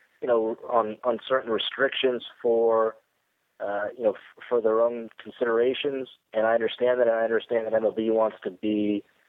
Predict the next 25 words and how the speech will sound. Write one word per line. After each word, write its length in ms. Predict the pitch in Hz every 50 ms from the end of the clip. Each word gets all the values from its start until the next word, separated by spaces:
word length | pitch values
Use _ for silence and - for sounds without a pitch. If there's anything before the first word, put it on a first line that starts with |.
| _ _ _ _ - 110
uh, 220 | 104 104 101 101
respectful 640 | 101 101 95 - - - 127 131 127 - - 117 107
of 140 | 104 95 101
that. 380 | 117 120 131 135 156 - _ _ _ _ _ _ -
But, 220 | - 113 117 113 - -
you 80 | 160 135
know, 80 | 123
I 40 | 117
think 200 | - 135 123 113
if 100 | 117 -
you 360 | - 117 117 113 113 113 113 - _ _ _ _ _ _ _ _ -
have 160 | 135 123 113
a 60 | 107
manager 600 | 104 107 120 131 135 135 135 120 120 123 127 120
who's, 180 | 120 117 104 95 - -
who's 180 | 107 107 95 98
willing 400 | 104 120 127 127 123 120 120 113 - -
to 320 | 113 113 113 110 110 110
work 320 | 107 104 113 120 123 - -
with 120 | 110 - - -
teams, 200 | - 127 131 131
there's 140 | 117 113 104 107
really 220 | 127 131 123 117
no 380 | 113 113 113 117 117 117 117 117
ideal 600 | 107 104 - - 113 113 127 120 120 117 113 -